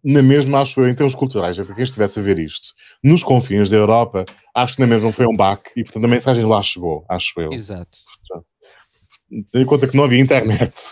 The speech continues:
Speaker 1: ah, e as pessoas
Speaker 2: É.
Speaker 1: dependiam do que viam na televisão, pronto.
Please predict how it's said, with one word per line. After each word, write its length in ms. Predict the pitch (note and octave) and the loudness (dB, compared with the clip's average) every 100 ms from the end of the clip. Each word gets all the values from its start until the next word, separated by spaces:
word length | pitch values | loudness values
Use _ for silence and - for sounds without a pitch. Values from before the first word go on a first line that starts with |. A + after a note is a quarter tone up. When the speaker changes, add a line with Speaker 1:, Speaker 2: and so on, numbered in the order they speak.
| - _ - - - - - | -10 _ -20 -20 -20 -20 -2
Speaker 1:
ah, 200 | A#2 A2 | 2 4
e 80 | B2 | 2
as 80 | - | 2
pessoas 220 | - - | 0 -2
Speaker 2:
É. 40 | |
Speaker 1:
dependiam 320 | B2 D3+ C#3 | 0 2 4
do 80 | C3 | 4
que 60 | C3 | 4
viam 140 | A#2+ | 2
na 40 | B2+ | 2
televisão, 560 | C3 C3 A#2 A2+ A#2 C3 - _ | 2 2 2 2 0 -4 -12 _
pronto. 300 | G#2 E2 E2 | -6 -6 -8